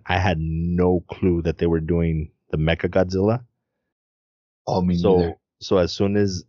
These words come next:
Speaker 1: I got the hint, I re-, poor Cinda, she, she sits there and she hears and sees me geek out on this shit. But when I,
Speaker 2: <laughs>
Speaker 1: when we're watching that, I, I realized it was gonna be Mechagodzilla. I literally, like, out loud, I'm like, <gasps> "Mechagodzilla!"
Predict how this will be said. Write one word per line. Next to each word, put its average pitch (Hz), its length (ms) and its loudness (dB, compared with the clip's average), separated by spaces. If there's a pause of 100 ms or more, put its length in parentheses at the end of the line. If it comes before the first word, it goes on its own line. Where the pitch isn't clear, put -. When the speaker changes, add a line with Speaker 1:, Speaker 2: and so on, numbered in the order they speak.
Speaker 1:
I 92 100 0
got 85 440 -2
the 107 80 0
hint, 110 320 -4 (280)
I 82 100 0
re-, 85 380 -2
poor 101 160 0
Cinda, 85 320 -4
she, 80 220 -6 (160)
she - 260 -10
sits - 320 -4
there 90 100 -2
and 85 80 -4
she 85 200 -6 (300)
hears 87 280 0
and 85 100 -4
sees 87 260 -2
me 85 120 0
geek 80 320 -2
out 82 140 2
on 82 120 0
this 80 140 0
shit. 82 240 -2
But 78 120 0
when 82 140 0
I, 80 100 -2 (100)
Speaker 2:
<laughs> - 80 -12
Speaker 1:
when 87 140 0
we're 87 120 2
watching 87 380 0
that, 85 120 2
I, 82 140 0 (120)
I 87 60 0
realized 90 560 2
it 98 60 2
was 92 100 0
gonna 95 140 0
be 92 100 2
Mechagodzilla. 95 840 -2
I 90 120 0
literally, 87 400 0
like, 80 160 -4
out 85 180 0
loud, 85 160 0
I'm 85 80 -2
like, 85 140 -2
<gasps> - 60 -8 (500)
"Mechagodzilla!" 131 840 -2